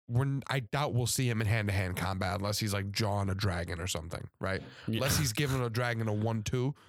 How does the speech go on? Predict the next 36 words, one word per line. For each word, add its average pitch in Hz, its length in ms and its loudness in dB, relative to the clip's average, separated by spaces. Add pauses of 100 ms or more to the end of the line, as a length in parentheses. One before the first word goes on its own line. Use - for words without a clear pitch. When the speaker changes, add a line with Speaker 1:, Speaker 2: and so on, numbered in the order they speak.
(120)
Speaker 1:
Like, 110 140 -2
I 120 100 0
don't 127 120 0
think 127 160 0
we'll 123 100 2
see 113 180 2
Speaker 2:
One 127 180 2
Speaker 1:
him 147 60 0
Speaker 2:
Punch 147 220 -2
Speaker 1:
take 127 100 2
Speaker 2:
Man? - 120 -2
Speaker 1:
a - 20 0
swing. 127 360 2 (300)
Speaker 2:
<laughs> - 300 -10
Speaker 1:
Bro, 123 200 0
speaking 147 380 -2
of, 147 100 0
I 131 60 2
just 123 200 0
saw 127 160 0
the 113 200 0
first 120 320 -2
three 113 140 2
episodes 107 420 0
of 98 160 0
the 104 80 0
second 101 300 2
season 101 300 2
of 98 60 2
One 101 120 0
Punch 98 260 0
Man. 98 140 2
It's 92 120 -2
amazing 95 380 2
so 87 160 0
far. 87 260 -2